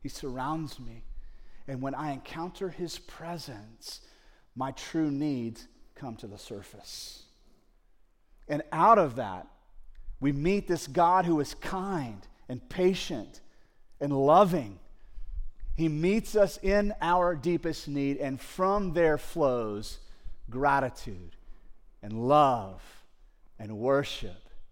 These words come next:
and obedience. Now, I want to talk for a minute about the dangers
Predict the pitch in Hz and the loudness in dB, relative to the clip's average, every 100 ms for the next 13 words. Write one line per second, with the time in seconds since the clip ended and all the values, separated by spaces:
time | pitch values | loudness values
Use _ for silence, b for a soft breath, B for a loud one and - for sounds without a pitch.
0 | - - - - 101 98 92 104 101 95 | -12 -12 -16 -18 -14 -12 -10 -10 -10 -14
1 | 107 - - - - - - - - - | -18 -20 -16 -12 -14 -14 -16 -16 -20 -20
2 | - - - - - - 123 143 - 165 | -20 -18 -18 -18 -18 -10 -4 -4 -2 -2
3 | 139 - 139 123 135 143 131 120 123 120 | -2 -2 -2 0 0 0 0 0 2 0
4 | - b b b b b b 120 110 139 | -2 b b b b b b -8 -2 2
5 | 160 214 180 127 113 131 165 - - | 2 2 2 -2 -4 -4 -6 -10 -14